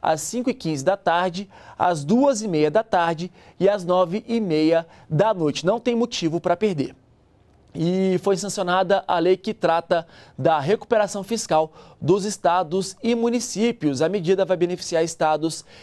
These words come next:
em situação de calamidade fiscal, como Rio de Janeiro, Rio Grande do Sul e Minas Gerais. A repórter Mara Kenup tem ao vivo os detalhes pra gente lá do Palácio do Planalto.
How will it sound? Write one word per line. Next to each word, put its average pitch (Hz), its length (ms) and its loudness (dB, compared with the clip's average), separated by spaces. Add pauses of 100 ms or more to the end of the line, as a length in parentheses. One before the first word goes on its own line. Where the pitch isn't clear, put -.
(140)
em 214 160 2
situação 220 540 -2
de 151 120 -8
calamidade 196 680 0
fiscal, 180 720 -4
como 185 240 0
Rio 175 140 2
de 156 60 -4
Janeiro, 196 360 2
Rio 208 160 0
Grande 180 220 0
do 196 120 -4
Sul 196 360 -4 (320)
e 240 120 0
Minas 180 380 0
Gerais. 160 580 0 (380)
A 156 380 2
repórter 165 580 -2
Mara 185 340 0
Kenup 196 400 -2
tem 202 180 0
ao 202 120 0
vivo 185 400 -2 (260)
os 196 140 2
detalhes 170 500 0
pra 196 160 0
gente 170 300 -4
lá 175 140 4
do 190 100 -6
Palácio 175 380 0
do - 20 -20
Planalto. 160 460 0